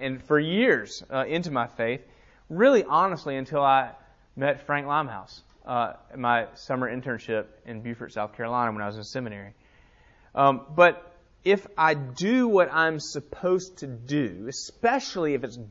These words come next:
God who told me to do it, then I can define myself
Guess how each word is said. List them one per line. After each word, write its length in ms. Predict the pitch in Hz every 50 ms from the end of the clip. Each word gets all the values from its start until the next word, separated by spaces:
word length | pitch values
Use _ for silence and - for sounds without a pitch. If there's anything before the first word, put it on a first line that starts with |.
| - _ -
God 520 | 160 160 180 196 175 135 110 104 117 123
who 100 | 127 123
told 460 | 120 - - - - 208 208 208 208
me 140 | 208 196 175
to 140 | 139 - 131
do 420 | 120 110 - - 165 190 220 190
it, 360 | 131 - 127 113 - - - - _ _ _ _ _ _ _ _ _ _ _ _ _ _ _ _ _ _ _ _ _ _ _ -
then 140 | 185 196
I 280 | 196 180 196 214 240 254
can 380 | 254 - - 226 190 160 139 131
define 720 | 170 160 - - - - 196 196 214 233 254 233 202 165
myself 720 | 143 135 135 131 123 - - - 147 143 160 175 170 -